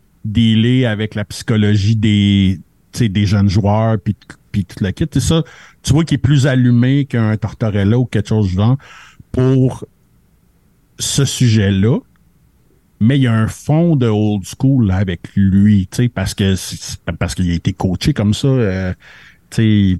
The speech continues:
puis c'est un gars qui a, tu sais, qui a presque cinquante ans,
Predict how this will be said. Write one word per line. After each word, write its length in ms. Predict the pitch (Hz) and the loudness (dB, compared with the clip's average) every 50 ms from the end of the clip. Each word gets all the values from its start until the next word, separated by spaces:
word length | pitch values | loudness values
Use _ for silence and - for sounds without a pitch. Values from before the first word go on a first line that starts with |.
| - - | -4 -4
puis 640 | - 117 117 110 107 95 87 85 82 82 82 78 | 0 2 4 4 4 2 2 0 -2 -4 -6 -8
c'est 1400 | - - - - - - - - - _ _ _ _ _ _ _ _ _ _ - _ _ _ _ _ _ _ - 87 | -12 -14 -16 -16 -16 -16 -16 -18 -20 _ _ _ _ _ _ _ _ _ _ -20 _ _ _ _ _ _ _ -4 -2
un 140 | 87 92 90 | 0 0 0
gars 120 | 104 107 | 0 -2
qui 220 | - - 98 95 | -2 0 0 0
a, 160 | 92 92 92 92 | 2 0 0 0
tu 360 | - 120 117 107 98 92 90 | 0 0 2 2 2 0 0
sais, 40 | - | -2
qui 140 | - - 92 | -4 -4 -2
a 40 | 87 | -2
presque 300 | - 98 - - 104 95 | 0 -2 -2 -4 -4 -4
cinquante 500 | - - 104 98 92 - 92 90 90 - | -2 -2 0 0 2 2 2 0 0 0
ans, 60 | 120 | 0